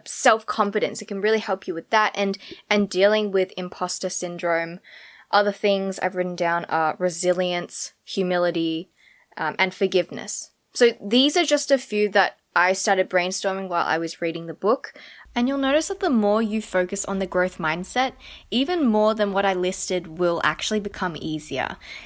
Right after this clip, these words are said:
And also, and this is just definitely not a segue because I lost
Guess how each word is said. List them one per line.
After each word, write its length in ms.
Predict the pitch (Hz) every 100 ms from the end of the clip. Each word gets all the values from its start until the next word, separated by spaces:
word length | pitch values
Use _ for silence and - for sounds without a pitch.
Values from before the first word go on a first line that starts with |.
| - -
And 580 | 190 202 196 196 190 196 - -
also, 340 | 359 370 269
and 140 | 254
this 120 | 285 302
is 100 | 294
just 280 | 214 -
definitely 360 | - 180 - 185
not 180 | 175 160
a 40 |
segue 600 | 160 - 160 - 196 254 294
because 500 | 196 - 170 165 -
I 120 | 175
lost 380 | 160 165 -